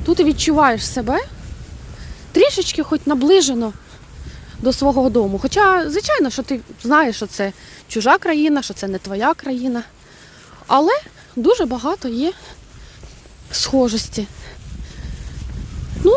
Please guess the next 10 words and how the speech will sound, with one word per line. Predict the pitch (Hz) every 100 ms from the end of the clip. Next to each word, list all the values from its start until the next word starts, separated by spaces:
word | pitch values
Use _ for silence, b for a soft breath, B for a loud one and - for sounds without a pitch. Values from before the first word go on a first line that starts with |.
| 554
і | 381
плюс | 392 302 381 - - B B B B - - - - B B B B B B -
історія. | 294 - 359 392 240 202 B B B B B - - B B B B B B B - -
Історія | 247 - 381 403 311
свідчить, | - 277 320 - 302 - - - - - - - - B B B B B
розповідає | 262 - 269 262 247 370 330
нам | 285 277
про | 254 262
те, | 320 381
що | - - 285